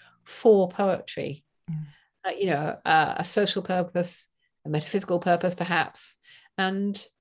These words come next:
Speaker 1: that's, uh, it's very attractive, if a little bit, um, humorless,
Speaker 2: <laughs>
Speaker 1: but i-,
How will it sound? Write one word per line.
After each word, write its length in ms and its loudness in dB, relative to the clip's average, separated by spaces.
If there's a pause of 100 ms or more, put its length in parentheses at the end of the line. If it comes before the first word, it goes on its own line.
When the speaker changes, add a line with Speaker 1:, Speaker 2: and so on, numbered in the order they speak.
(1080)
Speaker 1:
that's, 360 0
uh, 360 8
it's 140 -2
very 220 4
attractive, 800 0 (200)
if 180 -2
a 40 0
little 260 -2
bit, 320 0 (280)
um, 560 -2 (3000)
humorless, 680 0 (400)
Speaker 2:
<laughs> 340 -4
Speaker 1:
but 600 4 (380)
i-, 40 -2